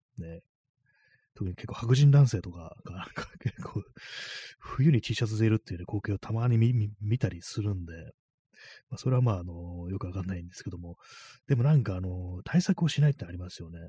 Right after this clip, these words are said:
よく、最近よく言われてますけども、あの、二重窓じゃないっていうか、あの、住宅がなんかすごい全然対策されてないみたいな、そういうこと、特にあの、東京とかね、あの、南の方に限ってそういう寒さに対してこう、舐めてるところあって、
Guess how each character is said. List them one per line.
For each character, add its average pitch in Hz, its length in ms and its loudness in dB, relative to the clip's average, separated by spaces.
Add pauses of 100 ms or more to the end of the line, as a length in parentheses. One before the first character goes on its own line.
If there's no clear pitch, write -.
(120)
よ 101 80 -6
く、 - 80 -14
最 135 160 -4
近 120 120 2
よ 131 80 2
く - 60 -4
言 95 80 0
わ 101 40 0
れ 104 60 -2
て - 80 -6
ま 110 120 -2
す - 80 -14
け - 80 -16
ど - 100 -18
も、 80 240 -16 (240)
あ 90 100 -12
の、 85 320 -12 (1600)
二 110 140 2
重 147 160 10
窓 90 200 6
じ 90 80 -8
ゃ 90 40 -6
な 90 100 -6
い 92 40 -4
っ - 40 -10
て - 100 -12
い - 40 -10
う - 20 -14
か、 85 80 -12
あ - 20 -12
の、 87 100 -10
住 123 220 2
宅 156 200 4
が 156 100 8
な 151 60 10
ん 135 40 8
か 95 80 -2
す 98 160 -8
ご 98 120 0
い 85 100 -6
全 98 100 -6
然 101 100 -2
対 104 160 -2
策 104 200 -4
さ - 80 -4
れ 104 80 0
て 104 80 2
な 104 80 4
い 90 60 -2
み 87 60 -8
た 87 120 -12
い 82 60 -12
な、 85 180 -12 (100)
そ - 160 -8
う 98 40 -2
い - 20 -2
う - 20 -6
こ 92 80 -6
と、 98 80 -6
特 95 140 -6
に 87 100 -6
あ 85 60 -12
の、 85 140 -12 (460)
東 107 200 -2
京 113 120 2
と 104 120 -2
か 87 100 -10
ね、 98 80 -2
あ 92 80 -4
の、 87 220 -8 (520)
南 123 320 6
の 143 100 10
方 160 80 10
に 110 80 4
限 104 200 -2
っ - 20 -10
て - 140 -4
そ - 140 -4
う - 20 2
い 101 60 2
う - 20 -2
寒 123 220 0
さ 101 100 -4
に 87 140 -8
対 92 180 -10
し - 60 -10
て - 80 -18
こ 92 240 -12
う、 - 360 -12
舐 117 60 4
め 127 120 4
て 101 60 -2
る 90 80 -2
と 87 120 -8
こ 92 80 -8
ろ 90 100 -6
あ 90 40 -6
っ - 20 -8
て、 - 240 -12